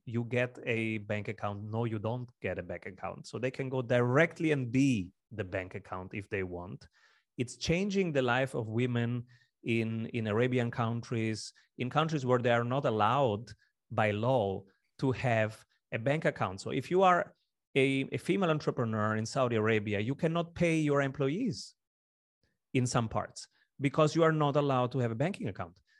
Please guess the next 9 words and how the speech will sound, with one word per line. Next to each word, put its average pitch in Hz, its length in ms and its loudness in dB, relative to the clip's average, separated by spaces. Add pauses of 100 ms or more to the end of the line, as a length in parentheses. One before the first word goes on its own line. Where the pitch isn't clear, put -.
(260)
Those 208 300 4
women 214 280 4
right 123 200 4
now, 107 220 0
they 160 180 4
are 175 320 6
directly 180 680 4
the 160 140 2
bank. 202 420 2